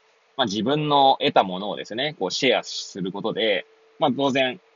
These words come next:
人に教えようとするってことは自分が学ばなきゃいけないですし、まあ、シェアすることでですね、まあ、他の人が、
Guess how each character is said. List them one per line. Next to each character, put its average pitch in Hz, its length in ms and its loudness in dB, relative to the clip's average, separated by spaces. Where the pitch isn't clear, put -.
人 160 140 0
に 143 60 0
教 120 260 2
え 160 40 6
よ 165 120 6
う 127 60 2
と 104 80 -4
す 117 80 -4
る 117 60 2
っ 98 40 -4
て 113 60 -4
こ 110 80 -2
と 101 60 2
は - 20 -2
自 98 160 -6
分 110 100 -6
が 117 80 0
学 98 240 -2
ば 107 80 -2
な 110 100 -6
き - 80 -12
ゃ - 40 -6
い - 40 -14
け 85 80 -14
な 90 120 -8
い 85 60 -8
で 73 100 -18
す - 100 -18
し、 110 400 -2
ま 190 80 0
あ、 - 20 4
シ 208 140 4
ェ 185 40 8
ア - 40 6
す 120 100 -4
る 101 120 -4
こ 98 80 -6
と 90 100 -6
で 82 60 -8
で 73 120 -10
す - 120 -12
ね、 143 280 -2
ま 123 220 0
あ、 - 60 0
他 110 320 -2
の 104 100 -4
人 113 180 -2
が、 87 240 -2